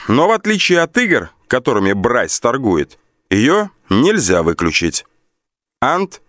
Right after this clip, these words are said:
и Дек, тащусь от этих телеведущих!" крикнула она. "Такие прикольные!" Я рассказал ей, что сортирую цыплят. Определяю, кто курочка, а кто петушок.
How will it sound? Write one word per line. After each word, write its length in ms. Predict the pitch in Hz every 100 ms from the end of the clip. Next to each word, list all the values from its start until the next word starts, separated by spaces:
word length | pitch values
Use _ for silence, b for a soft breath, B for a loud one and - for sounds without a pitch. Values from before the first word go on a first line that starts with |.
| _
и 160 | - 165
Дек, 420 | 143 143 131 _ _ _
тащусь 500 | - 170 - 170 107
от 160 | 135 117
этих 260 | 123 127 -
телеведущих!" 760 | 139 135 139 113 - 113 _ _ _ _ _ _
крикнула 520 | - 101 82 92 87
она. 240 | 90 80 71 _ _ -
"Такие 300 | 196 214 165
прикольные!" 1200 | - 220 202 - 302 277 247 220 196 139 82 - _ _ _ _ _ _ -
Я 180 | - -
рассказал 520 | - - 123 175 185
ей, 160 | 147
что 320 | 110 - 151 135
сортирую 580 | 135 117 143 147 156
цыплят. 560 | - 131 - 90 78 - _ b b b b
Определяю, 680 | 143 185 175 190 214 208 170
кто 180 | - 117
курочка, 720 | - 214 185 - - 160 156
а 100 | 120
кто 220 | - 156
петушок. 640 | 120 101 - 87 78 -